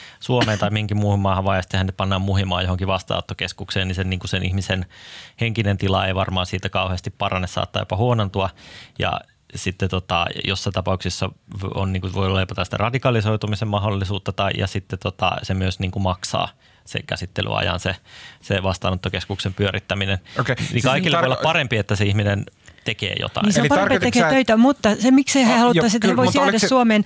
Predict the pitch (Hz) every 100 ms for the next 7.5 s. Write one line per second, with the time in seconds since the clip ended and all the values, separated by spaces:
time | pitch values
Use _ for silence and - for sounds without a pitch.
0 | - - 254 226 202 202 - 262 240 196
1 | 185 180 165 185 175 - 160 156 151 151
2 | 196 196 - 151 190 196 165 - 131 123
3 | 127 113 127 113 98 92 - - 254 311
4 | 320 285 302 294 285 254 262 247 247 247
5 | 233 - 202 190 185 - 214 202 196 190
6 | - - 190 196 214 202 214 202 185 -
7 | 170 - 160 170